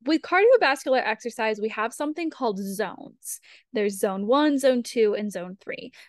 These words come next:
Zone one is like you're on a super casual walk, nothing to do, nowhere to be, la-di-da-di-da, zone one.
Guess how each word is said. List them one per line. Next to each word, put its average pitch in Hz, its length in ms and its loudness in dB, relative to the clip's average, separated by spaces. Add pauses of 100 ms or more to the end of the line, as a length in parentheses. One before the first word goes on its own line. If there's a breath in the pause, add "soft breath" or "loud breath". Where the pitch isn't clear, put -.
(120 loud breath)
Zone 285 300 4
one 370 180 2
is 415 160 2
like 302 220 2
you're 269 160 2
on 247 160 -2
a 208 140 -6
super 269 600 0
casual 208 600 -2
walk, - 340 -6
nothing 226 640 -2
to 262 80 -2
do, 226 520 6
nowhere 190 300 -8
to 185 100 -8
be, 269 520 0
la-di-da-di-da, 202 1040 0 (500)
zone 202 320 -6
one. - 320 -10